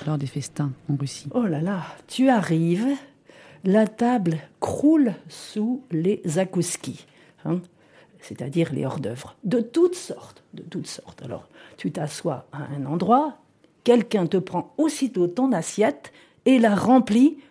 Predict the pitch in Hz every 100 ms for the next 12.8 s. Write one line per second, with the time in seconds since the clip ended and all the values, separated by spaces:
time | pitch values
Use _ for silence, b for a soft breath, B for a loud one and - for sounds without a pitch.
0 | 165 226 226 - 294 202 190 254 247 -
1 | 185 135 - b b b b 180 160 -
2 | 185 - 220 220 170 160 196 165 160 -
3 | - 175 - 180 165 165 151 240 226 -
4 | 165 156 160 160 151 170 170 151 233 247
5 | 190 170 170 190 185 175 165 170 170 156
6 | 139 - _ b b b b - 185 170
7 | - 185 151 151 208 170 143 - _ _
8 | _ _ _ _ _ - B B B B
9 | - 165 165 156 151 208 233 - 208 190
10 | 208 170 160 156 - - - 131 - _
11 | _ _ b b b b b _ 208 175
12 | 175 180 160 160 - - - -